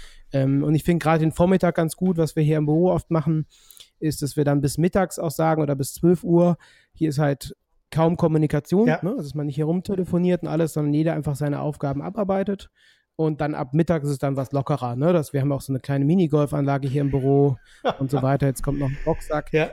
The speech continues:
Speaker 1: Und, ähm, dass man was entspannter ist, ne?
Speaker 2: Ja.
Speaker 1: Dass man was zusammen
Speaker 2: Ja.
Speaker 1: isst und so. Und, ähm,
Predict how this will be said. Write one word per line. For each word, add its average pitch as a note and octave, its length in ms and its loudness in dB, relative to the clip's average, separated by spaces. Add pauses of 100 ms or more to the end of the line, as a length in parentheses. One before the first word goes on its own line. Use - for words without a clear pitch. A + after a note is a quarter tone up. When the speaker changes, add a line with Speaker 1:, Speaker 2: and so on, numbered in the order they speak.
(140)
Speaker 1:
Und, D3+ 240 -4
ähm, C#3 220 -6 (240)
dass - 160 -20
man - 80 -20
was D#3+ 160 -2
entspannter D#3+ 500 2
ist, D3 160 -2
ne? F#3 140 4
Speaker 2:
Ja. C4+ 60 4
Speaker 1:
Dass F3 120 -4
man C#3+ 120 -4
was C#3 120 -4
zusammen C#3 320 -4
Speaker 2:
Ja. D#3+ 80 -2
Speaker 1:
isst D3+ 240 -6
und C3+ 140 -12
so. C#3+ 220 -2
Und, C3 300 -8
ähm, C3+ 220 -2